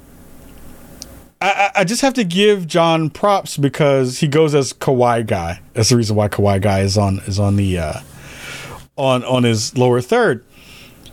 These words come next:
But the reason I bring up John today is because I was feeling really down this week about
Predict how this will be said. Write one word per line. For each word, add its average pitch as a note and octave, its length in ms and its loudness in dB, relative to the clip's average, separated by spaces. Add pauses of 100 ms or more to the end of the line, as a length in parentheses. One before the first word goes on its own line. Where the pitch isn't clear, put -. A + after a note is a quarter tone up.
(460)
But F#3 120 -2
the F3+ 60 0
reason C4 180 0
I B3 80 4
bring F#3 240 2
up E3+ 80 0
John D3+ 380 0
today C4 340 0
is E3 160 2
because D#3+ 300 0
I E3 40 4
was D#3+ 200 0
feeling A#3 480 0
really A3+ 400 2
down D#3 540 2
this B2+ 200 -2
week A#2+ 300 2
about A#2+ 580 2